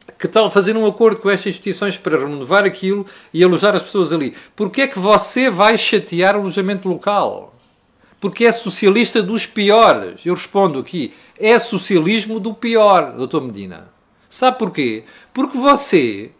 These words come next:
como muitos socialistas, adora a pobreza. Aquilo que eu me referia no início desta, desta, desta conversa.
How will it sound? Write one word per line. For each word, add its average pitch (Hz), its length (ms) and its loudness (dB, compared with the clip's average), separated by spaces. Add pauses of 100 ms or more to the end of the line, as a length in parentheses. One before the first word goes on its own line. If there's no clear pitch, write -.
(320)
como 214 180 2
muitos 294 280 0
socialistas, 185 540 -2
adora 233 280 4
a - 20 0
pobreza. 214 760 -2 (340)
Aquilo 170 220 -4
que - 80 -4
eu 202 60 0
me 196 60 -2
referia 196 260 -2
no 190 100 0
início 185 160 -4
desta, 190 220 -4
desta, 185 400 -2
desta 175 300 -2
conversa. 185 480 -4